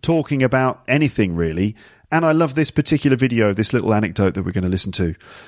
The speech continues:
Um, so, yeah, I, I listen to, uh, one of my favourite things is to watch,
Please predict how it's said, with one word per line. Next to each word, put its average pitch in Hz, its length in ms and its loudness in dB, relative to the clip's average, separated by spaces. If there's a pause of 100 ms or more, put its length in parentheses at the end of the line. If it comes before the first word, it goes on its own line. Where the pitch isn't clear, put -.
(140)
Um, 123 360 -2
so, 143 240 0
yeah, 143 320 0
I, 131 320 0 (400)
I 143 100 2
listen 143 340 2
to, 135 360 0 (500)
uh, 139 160 0
one 165 180 0
of 190 60 -2
my 175 80 2
favourite 170 340 -2
things 123 340 0
is - 180 -2
to 143 100 2
watch, - 420 -2